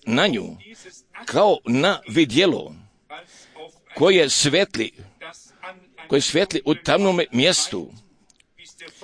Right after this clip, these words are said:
dokle dan ne osvane i danica se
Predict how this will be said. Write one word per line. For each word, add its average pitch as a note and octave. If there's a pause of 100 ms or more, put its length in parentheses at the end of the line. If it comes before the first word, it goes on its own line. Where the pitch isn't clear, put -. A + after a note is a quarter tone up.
(200)
dokle F#3+
dan F3 (100)
ne D#3+
osvane C#3+ (680)
i C#3
danica D#3
se E3